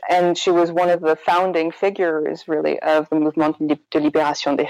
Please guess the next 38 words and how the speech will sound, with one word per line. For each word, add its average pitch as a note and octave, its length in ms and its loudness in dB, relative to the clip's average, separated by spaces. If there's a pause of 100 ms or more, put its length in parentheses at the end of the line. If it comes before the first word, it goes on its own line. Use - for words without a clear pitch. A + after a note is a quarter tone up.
Femmes G#3 280 2
after D3+ 840 0
May E3 140 4
sixty-eight D#3 580 -4
turned D#3 220 0
out - 160 0
to - 60 -8
be C3+ 140 -4
quite - 300 -4
chauvinist. G3 800 0
And, F#3 360 2
you - 120 -10
know, - 60 -8
she - 120 -8
was E3+ 140 -2
getting D#3 300 0
arrested. B3 1000 2
She - 180 -6
was D#3+ 140 -2
doing C#3 360 2 (100)
demonstrations. A3 1120 0
Like, G#3 160 0
she - 160 -2
wasn't C#4+ 280 2
afraid A#3+ 340 0
to - 160 0 (340)
be G3 600 2
in F3 180 2
the E3 80 2
fray. - 560 0 (400)
But G3 280 0
what B3 120 2
I E4 120 2
find - 240 0
extraordinary F#3 720 -2
in F3 100 -6
terms E3+ 340 -2
of D#3+ 380 -2